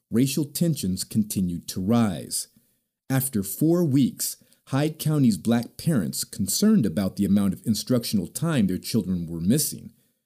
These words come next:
developed a short-term plan to reopen the black schools and maintain segregation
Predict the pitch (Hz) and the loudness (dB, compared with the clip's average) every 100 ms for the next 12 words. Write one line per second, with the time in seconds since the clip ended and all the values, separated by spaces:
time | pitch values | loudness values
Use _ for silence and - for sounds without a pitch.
0 | _ _ _ 113 92 135 160 165 98 90 | _ _ _ -6 0 0 0 -2 -4 -2
1 | - 160 175 - - 160 156 139 - 160 | -2 0 -2 -4 -4 0 0 -2 -2 -2
2 | 110 80 67 - _ _ - 95 107 185 | 0 -2 -10 -16 _ _ -2 0 4 4
3 | 202 - 156 170 107 87 85 101 127 151 | 2 0 0 0 -2 -2 -2 -2 -2 -2
4 | - - 90 69 65 - _ _ - 113 | -6 -4 -6 -6 -8 -14 _ _ 4 6
5 | 117 113 107 127 107 - 113 92 80 127 | 8 6 2 2 2 2 -2 -2 -2 0
6 | 143 - 90 | 0 -2 -8